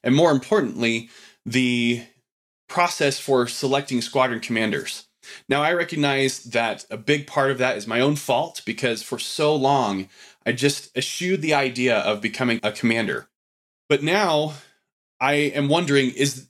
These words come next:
this the norm? Are there more people like me who have yet to fully grasp this information until now because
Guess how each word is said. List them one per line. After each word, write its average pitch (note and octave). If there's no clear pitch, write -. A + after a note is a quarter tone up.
this C#3+
the A#2+
norm? G#2
Are C3
there E3
more D3+
people E3+
like A#2+
me B2+
who A#2
have C3+
yet D3
to B2+
fully E3
grasp C#3
this B2
information C3
until A2+
now A#2+
because B2+